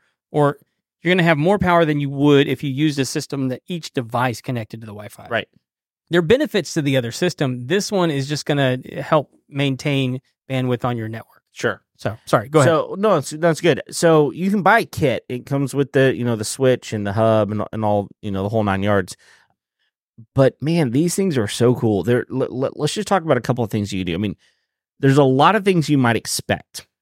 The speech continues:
Speaker 2: You can turn 'em on and off with, with the app. All right. You, you, you can, might expect that, but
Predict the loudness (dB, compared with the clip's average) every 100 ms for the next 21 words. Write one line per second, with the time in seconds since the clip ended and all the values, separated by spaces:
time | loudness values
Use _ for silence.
0 | _ -8 -4 -4 -2 -2 0 2 2 4
1 | 4 2 0 -2 -4 -4 _ _ _ -2
2 | 0 0 -6 _ _ -18 -4 -2 0 -2
3 | -2 -2 -4 -12 _ _ 0 0 0 -6
4 | -8 -6 -8 -8 -10 -10 -4 -4 -6 -8
5 | -2 -2 -2 -4 -2 -2 -4 -12 -10 -12
6 | _ _ _ _ _ _ 4 4 4